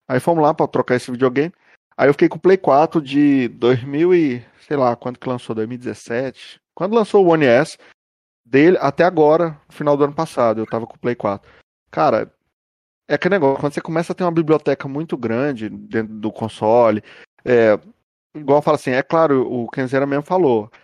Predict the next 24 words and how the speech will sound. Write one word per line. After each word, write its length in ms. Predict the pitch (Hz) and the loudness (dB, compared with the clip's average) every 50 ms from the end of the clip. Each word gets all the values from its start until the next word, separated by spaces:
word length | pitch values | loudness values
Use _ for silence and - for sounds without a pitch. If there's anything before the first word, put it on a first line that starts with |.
| _ _ - | _ _ -8
a 80 | 120 | -4
Microsoft 540 | 117 123 127 - 151 131 - 147 147 - - | -2 -2 -2 -2 -2 -2 0 0 -2 -2 -2
não 80 | 185 180 | -6 -4
é 20 | |
boazinha, 600 | 165 165 208 240 254 196 143 147 143 135 117 101 | 0 2 2 2 2 0 -4 -6 -4 -4 -6 -6
ela 200 | - 107 104 110 | -4 -4 -4 -4
tá 120 | - 120 113 | -4 -4 -8
sendo 220 | - - 131 131 | -8 -8 -10 -10
pró 440 | - _ - 120 117 120 139 175 226 | -10 _ 0 2 4 4 4 2 0
porque 240 | 226 - 220 - - 190 | -2 -6 -6 -4 -2 -2
ela 100 | 190 190 | -2 0
tá 200 | 190 185 180 185 | 0 0 -2 -2
atrás, 580 | - 180 185 - - - 190 175 151 123 104 | -2 -2 -4 -2 0 2 2 4 4 2 2
ela 100 | 113 110 | 2 0
é 40 | 110 | 0
pró-consumidor 680 | - - 127 120 - 135 123 - 151 151 143 151 160 - | 0 0 -2 -2 -2 -4 -8 -8 -8 -4 0 0 0 0
porque 120 | - - | -2 -4
ela 120 | 190 196 | -4 -2
tá 140 | 190 196 202 | -2 -4 -4
atrás, 420 | 233 - - 220 185 185 156 123 113 | -4 -4 -2 0 2 2 2 2 0
a 80 | 110 | 0
gente 260 | 107 127 139 - - | -2 -4 -8 -12 -12
entende 300 | _ - 208 220 220 180 | _ -2 -2 0 0 0
isso. 140 | 143 127 - | -2 -4 -6